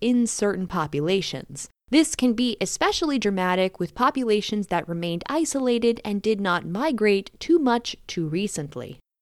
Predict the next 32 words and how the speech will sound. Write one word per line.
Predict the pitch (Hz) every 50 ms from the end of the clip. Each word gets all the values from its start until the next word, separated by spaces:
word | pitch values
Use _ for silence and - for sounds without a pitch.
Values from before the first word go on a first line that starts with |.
| _ _ _ -
By | 254 277
looking | 269 254 302 480 523 - 480 403 349 320 - -
at | 233 240 254 254
the | - 233 220
variants | 180 175 180 190 202 214 208 202 190 175 160 156 -
of | - 185 170 165 156
different | 185 190 - - 220 214 190 -
populations | - 180 175 170 - 160 156 151 156 160 156 - - 165 160 147 147
of | 147 147
people, | - 269 269 269 - 240 226 220 233 - _ _ -
geneticists | - 269 269 320 403 480 453 - - 339 320 - -
can | - - 247 254 247 233
catalog | - - - 240 247 254 247 240 233 220 208 208 208 196 - -
which | 151 208 277 - -
variants | 175 180 190 196 202 196 196 196 185 - -
are | 180 180 180 - -
more | 330 359 381 381 381 381 359
or | - 269 240
less | 226 208 220 214 220 220 - - -
associated | 196 - - - 170 165 156 - 160 156 151 151 156 175 180 170
with | 175 180 - -
these | 165 151 151
populations. | 151 - 143 131 - 143 147 160 220 269 269 - - 139 113 - - - - - _ _ _ -
These | 233 254 254 254 220 196
may | 202 208 208
indicate | 202 - 196 196 190 185 190 - - 180 180 180 180 - - - - - - 156
general | 165 156 226 254 302 294 294 277 277 277 277 269 262 226
large-scale | 170 147 156 165 196 226 254 262 269 269 247 - - - 247 247 254 247
populations | - 247 240 240 - 233 226 226 226 220 220 214 - 220 220 214 220 214
such | - - 147 147 -
as | 139 139 135 - -
European, | - 151 151 143 135 147 - - 302 311 294 285 277 269